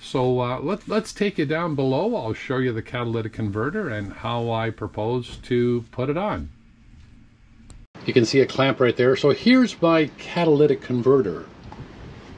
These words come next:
And, uh, we'll give you a good shot of that right there. We'll just pull around this way. I'm using my Mechanics, uh, creeper.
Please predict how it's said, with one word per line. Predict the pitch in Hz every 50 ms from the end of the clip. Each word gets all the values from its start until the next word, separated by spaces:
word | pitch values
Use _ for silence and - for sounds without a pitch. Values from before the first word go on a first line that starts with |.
| - -
And, | - 123 127 120 110
uh, | 117 113 113
we'll | 113 113
give | 107 113 123 107
you | 107 110 107
a | 95
good | 107 117 104
shot | - - - 123 120 117
of | 110 104
that | 110 113 117 117 113
right | 113 110 107 104 98 90 - -
there. | - 127 127 127 127 123 117 - -
We'll | 110 104
just | 95 101 98 - - - -
pull | - 123 107 101
around | 107 110 107 104 110 120
this | 120 139 135 - -
way. | 131 135 135 139 131 - - - - - - - - - - - - - - - - - - - - - - - - - - - - - - - - - - - -
I'm | 113 113
using | 113 113 113 107 113 113 110
my | 107 104 107
Mechanics, | 101 98 98 - - 127 123 120 113 107 - - - - - 113
uh, | 110 107 104 101 101 - - - - - - - - - - - - - - - - -
creeper. | 131 123 123 - 135 135